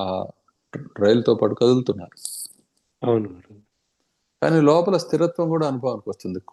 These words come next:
Speaker 1: "కుదురుగా కూర్చో, కదలమాకు" అంటున్నావు. అసలు already కదులుతున్నారు,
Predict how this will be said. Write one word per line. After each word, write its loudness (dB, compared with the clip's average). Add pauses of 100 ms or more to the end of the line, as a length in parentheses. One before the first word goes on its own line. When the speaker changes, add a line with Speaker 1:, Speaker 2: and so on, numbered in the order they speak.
Speaker 1:
"కుదురుగా 6
కూర్చో, 2
కదలమాకు" 2 (140)
అంటున్నావు. -10 (1000)
అసలు 0
already 4
కదులుతున్నారు, 0